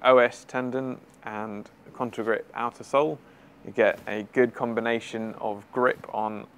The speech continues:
loose and uneven surfaces, uh, but also a decent, um, cushioning on hard surfaces like on the road and packed tracks. At the front, you can see the hexagonal SensiFlex area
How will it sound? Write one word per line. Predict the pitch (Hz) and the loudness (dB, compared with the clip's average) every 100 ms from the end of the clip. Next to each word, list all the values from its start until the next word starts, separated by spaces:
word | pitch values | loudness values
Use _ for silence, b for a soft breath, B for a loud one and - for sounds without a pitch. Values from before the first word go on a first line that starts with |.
| - | -12
loose | 120 123 123 - | -6 -4 -6 -12
and | 104 | -6
uneven | 113 113 107 107 | -4 -4 -4 -8
surfaces, | - 120 123 - 120 117 - B B B B - | 0 0 2 0 0 0 -4 B B B B -8
uh, | 107 107 | -4 -2
but | 104 110 | 0 0
also | 120 117 113 110 107 - | 0 0 2 2 0 -4
a | - - | -10 -6
decent, | 117 - 107 107 - - - _ _ - | -8 -8 -12 -12 -14 -20 -20 _ _ -16
um, | 101 101 98 95 - - - | -16 -14 -16 -16 -18 -20 -10
cushioning | 123 - 110 107 107 - | -8 -6 -8 -8 -10 -12
on | - 110 107 107 | -8 -6 -8 -10
hard | - - 113 110 | -10 -2 -2 0
surfaces | 110 - - 110 - | -2 -4 -6 -6 0
like | 101 - | 0 -2
on | 107 | -8
the | 104 | -6
road | 104 117 127 120 - - 101 | 0 2 0 -4 -16 -18 -14
and | 110 113 113 - | -12 -12 -14 -10
packed | 120 - - | -10 -10 -6
tracks. | - 165 - - - _ B B B B B B B - | -2 -2 -2 -20 -20 _ B B B B B B B -2
At | 120 | -2
the | 120 | 4
front, | 143 160 170 - | 6 6 4 -10
you | 117 | -10
can | 110 113 | -6 -6
see | 110 - 120 117 117 | -2 4 6 6 2
the | - 113 | -2 -4
hexagonal | 110 - - 113 110 107 110 | -4 -8 -2 -2 0 -4 -6
SensiFlex | - - 110 - - 107 - - - | -6 -6 -6 -6 -2 -2 -2 -14 -4
area | 120 131 156 | 0 0 -2